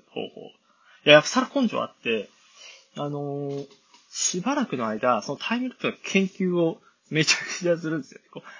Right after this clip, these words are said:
朝起きて、あのー、同じ近くの空間にいて、こう、サラとナイルズはこう、いるんですけど、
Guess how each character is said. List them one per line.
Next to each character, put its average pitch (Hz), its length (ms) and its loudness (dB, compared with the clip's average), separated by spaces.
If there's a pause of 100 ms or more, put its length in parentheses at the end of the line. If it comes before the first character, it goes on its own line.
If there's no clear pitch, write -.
(120)
朝 170 280 4
起 - 100 -10
き - 20 -12
て、 - 220 -6 (480)
あ 135 120 0
の 123 500 -8 (200)
ー、 190 80 -4
同 202 120 4
じ 185 120 0 (880)
近 - 240 4
く - 120 -4
の 104 100 -8
空 123 160 -12
間 117 220 -2
に 104 80 -8
い - 20 -10
て、 107 140 -8
こ 117 100 -14
う、 - 20 -10
サ - 120 -2
ラ 113 80 -4
と - 180 -20
ナ - 160 -16
イ - 100 -20
ル - 60 -20
ズ - 120 -18
は - 60 -16
こ - 200 -20
う、 - 40 -18
い - 40 -14
る 120 80 -12
ん - 40 -14
で - 60 -18
す - 80 -16
け 175 60 -8
ど、 175 160 0